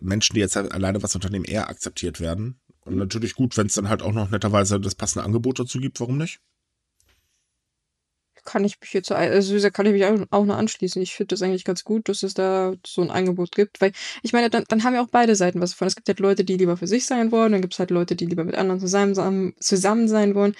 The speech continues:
Speaker 2: und dann sind doch beide Seiten glücklich. Also Win-Win, würde ich sagen.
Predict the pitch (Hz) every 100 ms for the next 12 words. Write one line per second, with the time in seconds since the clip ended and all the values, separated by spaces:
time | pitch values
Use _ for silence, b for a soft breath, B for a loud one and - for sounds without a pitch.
0 | B B B B 190 185 - - - 208
1 | - 202 185 240 214 196 285 202 151 170
2 | 170 165 180 180 175 175 170 185 190 226
3 | 294 202 175 175 170 170 196